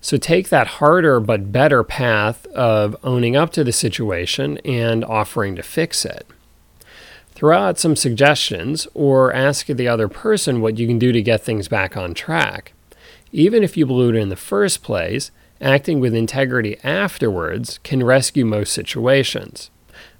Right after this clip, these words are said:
or at least make it a little bit less bad. It also shows the other person that even if your actions didn't work out, you clearly had good intentions, so the other person is less willing to get huffy about things not working out this time.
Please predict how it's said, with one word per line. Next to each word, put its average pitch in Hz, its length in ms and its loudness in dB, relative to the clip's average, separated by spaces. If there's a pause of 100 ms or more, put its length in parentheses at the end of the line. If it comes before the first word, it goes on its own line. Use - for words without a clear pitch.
or 139 100 0
at 131 80 0
least 170 220 2
make 113 180 2
it 113 80 0
a 107 60 0
little 101 240 0
bit 95 200 -4
less 80 240 -4
bad. 117 520 -2 (640)
It - 100 4
also 226 300 6
shows 120 380 4
the 120 100 2
other 113 200 2
person 104 360 -2
that 113 240 -2
even 185 260 0
if 151 140 0
your 110 140 -2
actions 143 580 0
didn't 98 260 -2
work 87 360 -6
out, 107 400 -6
you 139 180 0
clearly 160 520 2
had 127 220 2
good 113 160 0
intentions, 135 800 -2 (400)
so 151 200 4
the 127 160 2
other 175 200 4
person 120 380 0
is 104 180 -2
less 113 240 2
willing 123 320 0
to 110 80 0
get 98 220 -2
huffy 175 400 -2
about 98 380 -4
things 107 500 -4
not 110 220 0
working 98 380 -4
out 82 200 -8
this 160 260 0
time. - 480 -12